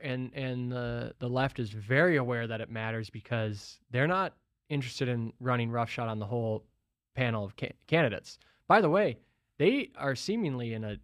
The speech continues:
tip of the cap to Trump, saying that actually they don't think there's anyone that can step up to fill that void. It's not that they don't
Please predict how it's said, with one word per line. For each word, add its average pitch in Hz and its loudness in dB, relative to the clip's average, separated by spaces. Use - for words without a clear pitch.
tip 156 0
of 127 0
the 110 -4
cap 139 0
to 160 0
Trump, 147 0
saying 147 2
that 123 0
actually 147 -2
they 131 0
don't 180 -2
think 131 -2
there's 120 -2
anyone 113 -2
that 104 -4
can 110 -4
step 104 -4
up 110 -4
to - -10
fill 117 -2
that 101 -4
void. 120 2
It's 135 0
not 214 8
that 220 -4
they 185 6
don't 156 4